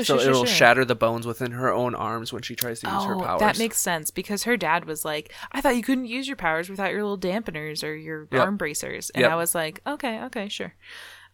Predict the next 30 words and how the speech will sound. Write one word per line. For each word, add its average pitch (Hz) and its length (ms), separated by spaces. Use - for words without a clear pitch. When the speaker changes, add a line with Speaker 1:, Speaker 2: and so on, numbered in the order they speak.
Speaker 2:
Um, 170 440
uh, 165 360
during 226 280
the 196 120
ambush, 180 520
there's, 175 560
like, 185 200
we 202 100
see 196 380
Miss 190 240
Marvel's 185 380
fist, 180 560
uh, 165 280
and 175 100
we 196 80
also 208 220
see 202 160
a 170 60
giant 165 400
red 160 280
T-Rex. 156 720
Um, 151 460
and 185 120
I 160 120
was 175 200
like, 196 160
"Okay, 277 480
okay, 233 400
<laughs> 139 180
this 262 200